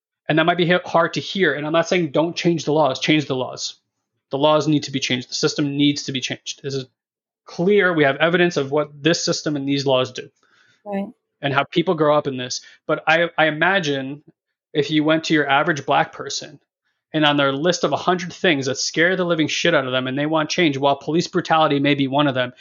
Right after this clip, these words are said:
Speaker 1: it probably does not make the top ten.
Speaker 2: Mm-hmm.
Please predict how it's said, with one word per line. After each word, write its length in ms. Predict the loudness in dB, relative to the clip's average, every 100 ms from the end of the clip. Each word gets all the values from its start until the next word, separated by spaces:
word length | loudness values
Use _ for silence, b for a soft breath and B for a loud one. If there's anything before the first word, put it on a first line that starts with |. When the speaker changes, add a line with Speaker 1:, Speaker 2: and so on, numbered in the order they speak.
| B -10
Speaker 1:
it 120 | -4
probably 320 | 0 0 0
does 120 | 0
not 140 | 2 2
make 140 | -2
the 60 | -6
top 260 | -8 -10
ten. 240 | -14 -16 -20 _ _ _ _ _
Speaker 2:
Mm-hmm. 380 | -6 -4 -6 -8